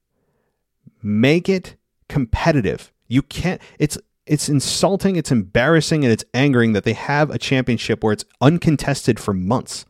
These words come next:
because nobody else is in the division. Okay. Lastly, Becky and Bianca, that segment was ten times shorter, yet ten times more entertaining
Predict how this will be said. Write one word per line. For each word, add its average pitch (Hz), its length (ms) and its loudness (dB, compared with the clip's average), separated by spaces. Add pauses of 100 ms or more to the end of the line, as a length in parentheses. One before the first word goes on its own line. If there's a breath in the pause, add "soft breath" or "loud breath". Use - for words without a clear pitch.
(300)
because 127 300 0
nobody 131 420 4
else 135 180 4
is 120 140 0
in 117 80 2
the 113 80 2
division. 90 360 -4 (1500 soft breath)
Okay. 107 220 2 (840)
Lastly, 147 440 4
Becky 135 360 -2
and 139 80 0
Bianca, 127 420 2
that 104 180 -4
segment 127 320 0
was 110 160 -2
ten 151 300 0
times 135 320 0
shorter, 117 340 4
yet 104 280 0
ten 139 260 0
times 123 400 0
more 117 340 6
entertaining 110 840 -2